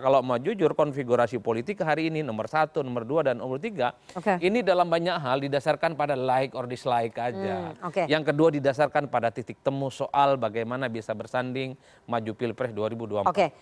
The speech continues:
Speaker 2: ini kan kita lihat, eh, positioning pada saat debat perdana ya. Eh, tampak Mas Anies dan juga Mas Ganjar itu tidak saling menyerang, tapi lebih banyak menyerangnya, mengeroyoknya ke Pak Prabowo. Menurut Anda,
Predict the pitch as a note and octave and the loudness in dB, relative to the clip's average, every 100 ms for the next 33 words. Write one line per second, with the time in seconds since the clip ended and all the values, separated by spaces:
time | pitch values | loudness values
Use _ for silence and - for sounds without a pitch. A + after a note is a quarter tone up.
0 | - - A3 A#3+ E4 D#4 - C4+ C#4+ C4 | -12 0 2 4 2 2 0 2 4 4
1 | C#4+ D#4+ - A3 A3 A3+ A3 A#3+ - A3+ | 2 2 6 6 6 4 2 2 0 2
2 | A#3+ D4+ B3+ G#3+ A3 A3+ G#3+ F#3 A3 - | 2 2 2 4 4 4 2 4 4 4
3 | G3 G3 G3 A#3 G#3 F3 F#3 - - _ | 2 4 4 4 4 4 2 0 -20 _
4 | - G3+ G3+ G#3 G#3+ G#3+ C#4+ - A#3 A3 | 2 2 6 4 4 2 0 2 4 6
5 | A3 - G#3 G3+ A#3 C#4+ A#3 G#3 F#3 G#3 | 4 2 2 2 2 2 4 6 6 4
6 | G#3 G#3+ G3+ F#3+ F3 B3 C#4+ - - - | 4 2 2 4 4 4 4 -4 -20 -8
7 | A3+ D4+ D#4 - _ _ _ - B3+ A#3+ | -2 4 4 2 _ _ _ 0 4 4
8 | B3+ B3 B3+ C4 C#4+ B3+ A#3+ A#3+ C#4+ B3 | 4 2 2 4 4 4 2 2 2 6
9 | G#3+ A3+ C#4+ C4+ B3 B3 B3 C#4+ B3 B3 | 6 4 2 2 4 4 2 0 2 4
10 | B3 B3+ D4 A#3+ G#3+ A3+ G#3+ A#3 A3+ G#3 | 4 2 0 0 2 4 6 8 8 6
11 | A3 A3+ G#3+ A#3+ | 2 2 2 6